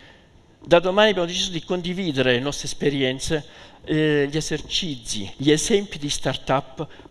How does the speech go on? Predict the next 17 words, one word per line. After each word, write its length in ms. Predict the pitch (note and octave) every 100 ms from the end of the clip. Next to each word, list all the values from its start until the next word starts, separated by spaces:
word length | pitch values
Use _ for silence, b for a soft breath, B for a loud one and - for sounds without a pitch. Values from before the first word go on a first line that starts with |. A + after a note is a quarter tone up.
| -
con 360 | F#3+ G3+ G3+ -
il 140 | G#3 G3
resto 480 | D3+ B2 - - C3+ -
del 140 | C#3+
paese, 560 | - A#2+ G#2 G2+ - -
con 240 | F3+ E3+
tutte 300 | - - G#3
le 100 | E3
altre 260 | D#3 - D3+
scuole 320 | - D3+ C#3
in 100 | C3+
Italia, 500 | C3+ E3 D3+ D#3+ E3 B B
con 140 | G3+
tutti 260 | - A3+ F3
gli 100 | D#3+
altri 260 | D#3 -
docenti. 640 | C3+ B2 A#2 G2+ G#2 -